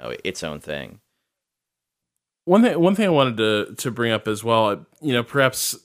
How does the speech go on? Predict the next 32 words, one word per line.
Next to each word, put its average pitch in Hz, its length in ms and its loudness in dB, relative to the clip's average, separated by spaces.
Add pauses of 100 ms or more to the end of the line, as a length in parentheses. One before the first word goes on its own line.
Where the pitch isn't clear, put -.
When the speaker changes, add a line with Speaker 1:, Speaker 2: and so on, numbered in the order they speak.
(100)
Speaker 2:
you 123 120 0
know, 110 80 2
this 113 140 -2
is 107 140 -4
more 110 220 2
for 101 400 -2
me 104 280 -4
and 98 120 -2
Troy, 104 560 0
uh, 98 280 0
because 98 400 -6
we, 101 160 -6
we 101 340 -6 (320)
both 98 180 -4
have, 98 400 0 (180)
you 104 80 -8
know, 90 100 -4
a 92 40 -6
fair 110 140 -4
bit 98 100 -4
of 92 80 -10
freelance 101 400 -4
experience. 104 640 -4 (1600)
We 196 120 -2
can 202 140 2
talk 214 220 4
a 196 40 -10
great 156 220 4
deal 131 220 6
about, 110 260 4
you 113 80 2
know, 104 240 2